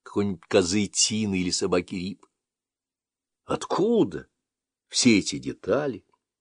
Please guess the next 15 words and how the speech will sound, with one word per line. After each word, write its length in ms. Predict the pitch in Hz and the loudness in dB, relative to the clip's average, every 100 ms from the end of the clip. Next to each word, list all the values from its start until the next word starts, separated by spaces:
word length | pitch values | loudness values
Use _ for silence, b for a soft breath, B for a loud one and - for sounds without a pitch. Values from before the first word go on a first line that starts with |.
| _ - | _ -12
подробности, 880 | - - 90 127 - 87 - - - _ _ _ _ | -10 -4 2 2 2 -6 -8 -10 -20 _ _ _ _
эти 220 | - - 98 | -8 -2 2
голоса, 840 | 101 117 113 - - 107 87 67 | 4 4 4 2 4 4 4 0
мычание, 960 | 73 107 104 - - 143 98 85 76 71 b b b b b | -4 -4 -4 -8 0 4 4 2 -4 -12 b b b b b
брыканье 840 | 90 113 127 120 - 135 110 101 | 4 8 8 6 4 4 6 4
давно 300 | 98 92 101 | 2 2 0
ушедших 500 | 98 - 117 - 90 | 0 -2 -2 -2 -4
из 160 | 87 85 | -2 -2
жизни 360 | 95 90 90 | -2 -2 -4
тварей, 460 | 85 95 98 87 - b b b | -2 4 4 4 -2 b b b
о 80 | - | -6
которых 300 | 85 82 - | -4 -4 -2
помнит 340 | 92 95 - | -2 -2 -4
он 100 | 87 | -4
один? 320 | 82 92 123 | -2 -4 -6